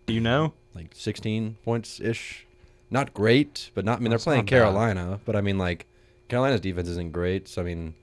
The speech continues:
Speaker 2: he could have a week one coming out party. I don't know if you saw what Tony Romo said about Zach Wilson. He said that people quickly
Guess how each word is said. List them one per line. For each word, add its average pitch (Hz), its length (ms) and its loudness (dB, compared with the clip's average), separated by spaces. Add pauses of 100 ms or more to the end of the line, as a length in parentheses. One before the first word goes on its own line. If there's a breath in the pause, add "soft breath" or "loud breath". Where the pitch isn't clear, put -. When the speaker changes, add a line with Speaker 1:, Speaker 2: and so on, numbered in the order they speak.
(520)
Speaker 2:
he 82 80 -4
could 110 140 0
have 107 120 2
a 95 60 -2
week 101 220 -2
one 101 220 0
coming 104 220 0
out 107 220 -2
party. 82 380 -4 (1400)
I - 20 -8
don't 107 100 0
know 104 60 2
if - 80 -4
you 101 80 -2
saw 107 240 4
what 95 340 -2
Tony 110 220 2
Romo 113 340 4
said 120 200 4
about 120 200 4
Zach 123 280 2
Wilson. 127 380 -2
He 98 100 -2
said 92 220 -4
that 87 120 -2 (320)
people 117 460 -2 (100)
quickly 87 760 -2